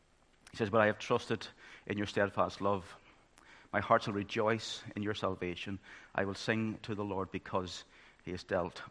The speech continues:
bountifully with me." He speaks truth to himself. He, he reminds himself that he is loved. He recalls his salvation. He rejoices in the Lord. You know, as we, we, we, we practically apply this, I mean,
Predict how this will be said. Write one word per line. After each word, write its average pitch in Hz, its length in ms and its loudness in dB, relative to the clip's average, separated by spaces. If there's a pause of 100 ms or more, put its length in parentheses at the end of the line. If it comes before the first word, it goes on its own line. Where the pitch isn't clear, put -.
(120)
bountifully 90 600 -4 (180)
with 87 260 -8
me." 85 220 -8 (640)
He 113 80 0
speaks - 360 -2
truth 107 320 -2
to 120 100 -4
himself. 104 420 -2
He, 101 140 -2 (240)
he 107 80 0
reminds 107 560 0
himself 101 380 -4
that - 100 -6
he 95 80 -4
is 87 120 -8
loved. 90 420 -4 (360)
He 101 100 -2
recalls 110 440 2
his 107 100 -6
salvation. 87 640 -2
He 95 100 -6
rejoices 90 800 -8 (800)
in 87 320 -4 (580)
the 90 120 -8
Lord. 82 380 -6 (2750)
You 135 60 6
know, 139 60 10
as 139 100 8
we, 135 100 6
we, 127 280 6 (360)
we, 123 160 2
we 120 140 2
practically 120 420 2
apply 117 320 6
this, 110 260 0
I 113 60 -2
mean, 110 220 0